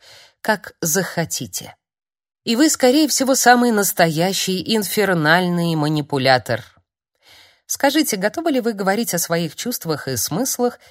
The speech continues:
или предпочитаете скрывать эту информацию, изящно обходя неудобные вопросы?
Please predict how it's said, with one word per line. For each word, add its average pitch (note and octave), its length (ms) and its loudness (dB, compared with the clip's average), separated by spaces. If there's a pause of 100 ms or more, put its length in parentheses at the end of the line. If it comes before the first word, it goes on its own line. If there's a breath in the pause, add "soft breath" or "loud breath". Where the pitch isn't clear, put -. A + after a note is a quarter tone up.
(100)
или D4+ 240 2
предпочитаете B3 1040 -2
скрывать G3 600 0
эту A2 180 -6
информацию, F#3+ 720 -4 (240 loud breath)
изящно C4 500 -2
обходя E3+ 520 -4
неудобные C#3 500 -4
вопросы? A2+ 500 -4